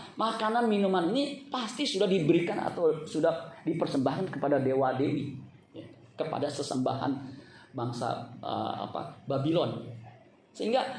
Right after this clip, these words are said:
Daniel dan teman-temannya itu bertekad nggak mau mencemarkan dirinya. Ya. Padahal makanan enak. Ya, begitu. Ini tekad yang luar biasa. Makanya nggak heran Daniel itu, saudara, itu dipercaya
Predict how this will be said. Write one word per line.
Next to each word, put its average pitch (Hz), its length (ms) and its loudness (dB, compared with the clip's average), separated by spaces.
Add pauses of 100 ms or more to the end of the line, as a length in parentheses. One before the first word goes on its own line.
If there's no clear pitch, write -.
(160)
Daniel 240 400 2 (240)
dan 180 180 0
teman-temannya 196 640 2
itu 220 80 2
bertekad 185 560 0
nggak 196 160 2
mau 233 160 6
mencemarkan 175 560 2
dirinya. - 400 -2 (880)
Ya. 104 80 -12 (1200)
Padahal 254 240 -2
makanan 220 320 -2
enak. 262 320 -6 (800)
Ya, - 80 -10 (480)
begitu. 135 320 -6 (640)
Ini 320 240 -2
tekad - 640 -2
yang 220 160 8
luar 185 240 6
biasa. 190 320 -2
Makanya 214 400 2
nggak 151 160 4
heran 139 320 2
Daniel 156 400 6
itu, 190 240 0
saudara, - 400 -2 (480)
itu 180 240 0
dipercaya 170 640 2